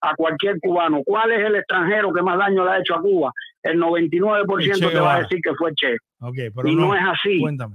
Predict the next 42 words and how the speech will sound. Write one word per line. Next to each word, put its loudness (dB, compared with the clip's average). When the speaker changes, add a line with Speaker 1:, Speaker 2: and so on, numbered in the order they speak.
Speaker 1:
no 2
es 0
así. -2
Hay 0
un 2
siniestro 0
personaje, 0
hubo, 2
porque 0
ya, 0
gracias 0
a 0
Dios, 2
se 0
fue -2
para -2
donde 0
tenía 0
que -2
irse. -2
El -2
polaco 0
que 0
se 0
llamó, 0
eh, -2
Fabio 2
Grobar. 0
Speaker 2:
Ujú. -8
Fundador 0
del 2
Speaker 1:
Fabio, 2
Speaker 2:
partido. 2
Speaker 1:
Fabio, 2
exacto, -2
el -2
que -2
funda 2
el -4
Partido -2
Comunista 0
en -2